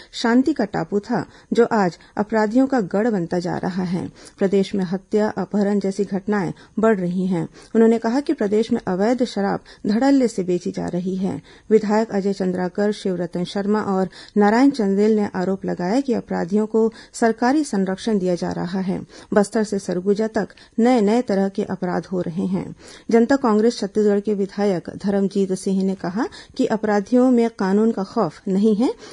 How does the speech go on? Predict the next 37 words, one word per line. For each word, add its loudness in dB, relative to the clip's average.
इसे 4
रोकने 2
के 0
लिए 4
सदन 0
में 4
इस -4
पर -4
चर्चा 2
कराई -2
जानी -2
चाहिए। -4
गृह 10
मंत्री 6
ताम्रध्वज 0
साहू 0
ने 4
चर्चा -2
के -2
जवाब -2
में -2
कहा -4
कि 2
राज्य 0
में 0
कानून -2
व्यवस्था -2
दुरुस्त -4
है। -4
यह 6
कहना 4
ठीक 0
नहीं 2
है 4
कि -2
कानून 2
व्यवस्था -2